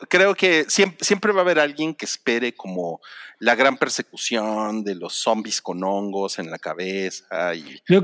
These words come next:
Speaker 2: yo
Speaker 1: ¿no?
Speaker 2: creo que, o sea, por lo que he visto de tanto del juego como de la serie, pues, m-, m-, The Last of Us es más bien un drama, ¿no? O sea, no, no
Speaker 1: Totalmente.
Speaker 2: necesar-,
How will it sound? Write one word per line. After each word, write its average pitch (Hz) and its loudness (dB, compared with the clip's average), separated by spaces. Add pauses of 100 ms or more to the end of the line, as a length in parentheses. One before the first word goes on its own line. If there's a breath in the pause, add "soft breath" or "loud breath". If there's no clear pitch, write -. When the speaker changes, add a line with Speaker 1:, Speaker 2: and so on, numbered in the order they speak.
Speaker 2:
yo 202 6
Speaker 1:
¿no? - 2
Speaker 2:
creo 262 4
que, 196 4
o 160 2
sea, 165 4
por 160 2
lo 151 4
que 160 4
he 160 4
visto 170 2
de 117 2
tanto 135 0
del 113 2
juego 123 0
como 113 2
de 104 2
la 104 0
serie, 123 2
pues, 110 -2
m-, 120 4
m-, 123 0
The 117 2
Last 135 2
of - 0
Us 123 2
es 117 0
más 113 4
bien 120 6
un 104 4
drama, 98 2
¿no? 90 -2
O 123 0
sea, 113 0
no, 110 4
no 120 4
Speaker 1:
Totalmente. 117 4
Speaker 2:
necesar-, 110 2